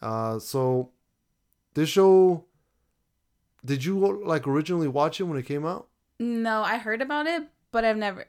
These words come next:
Speaker 2: never saw it. Like, when The Office came out, I barely saw it, like, years later.
Speaker 1: Yeah,
Speaker 2: So,
Speaker 1: I didn't, yeah,
Speaker 2: I
Speaker 1: I
Speaker 2: didn't
Speaker 1: didn't
Speaker 2: see
Speaker 1: see it either.
Speaker 2: this.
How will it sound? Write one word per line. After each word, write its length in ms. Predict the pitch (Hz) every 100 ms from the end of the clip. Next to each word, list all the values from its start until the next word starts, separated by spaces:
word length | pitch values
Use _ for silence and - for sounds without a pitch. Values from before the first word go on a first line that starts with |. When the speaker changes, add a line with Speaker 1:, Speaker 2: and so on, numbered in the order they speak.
| -
Speaker 2:
never 280 | 208 190 180
saw 180 | - 160
it. 160 | 151
Like, 200 | 202 196 - _ _
when 180 | 202 214
The 60 | 202
Office 300 | 220 262 -
came 180 | 269
out, 240 | 269 269 - _ _ -
I 100 | 196
barely 380 | 196 202 196 190
saw 140 | 190 185
it, 60 |
like, 160 | 180 185
years 460 | 180 190 190 185
later. 500 | 175 175 165 160 175 _ _ _ _ _ _ _ -
Speaker 1:
Yeah, 180 | 139 135
Speaker 2:
So, 100 | 123
Speaker 1:
I 100 | 131
didn't, 300 | 135 127 123
yeah, 120 | 123
Speaker 2:
I 60 |
Speaker 1:
I 20 | 233
Speaker 2:
didn't 120 | 240
Speaker 1:
didn't 100 | 127
Speaker 2:
see 60 | 233
Speaker 1:
see 60 |
it 40 | 214
either. 160 | 208 202
Speaker 2:
this. 220 | 196 -